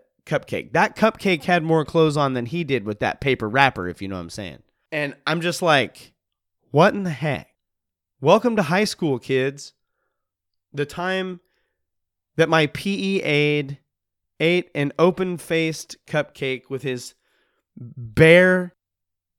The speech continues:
self, and, and he could care less.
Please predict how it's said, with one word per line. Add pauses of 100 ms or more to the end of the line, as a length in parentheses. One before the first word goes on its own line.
self, (1120)
and,
and
he
could
care
less.